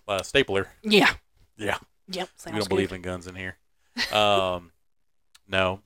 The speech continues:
Speaker 1: But I, it's funny, though. So, like, when people talk about the new year, they always talk about, "New year, new me."
Speaker 2: <laughs>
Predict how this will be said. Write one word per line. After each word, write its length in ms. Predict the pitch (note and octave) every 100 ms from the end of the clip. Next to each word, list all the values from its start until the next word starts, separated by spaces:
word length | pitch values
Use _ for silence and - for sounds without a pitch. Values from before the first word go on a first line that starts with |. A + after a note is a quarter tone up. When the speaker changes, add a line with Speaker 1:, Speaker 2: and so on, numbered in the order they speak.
| -
Speaker 1:
But 140 | B2+
I, 140 | D3 D3+
it's 220 | D3 C3+
funny, 240 | - G3 F3
though. 180 | C#3
So, 160 | B2 C3+
like, 220 | B2+ B2
when 200 | D3 D#3
people 260 | D3+ G#3+ A3
talk 200 | E3 D3
about 220 | C3 A#2+
the 80 | G2
new 140 | G2
year, 160 | F#2+ F#2
they 80 | A2
always 200 | B2 A#2+
talk 240 | - G2+
about, 300 | G2 F#2+ F#2 _ _ A2 - _
"New 160 | A2+ B2+
year, 500 | G#2+ G2+ G#2 G2+ - _ -
new 280 | B2+ B2 G#2+
me." 340 | G#2+ G2+ F2 _ -
Speaker 2:
<laughs> 100 | -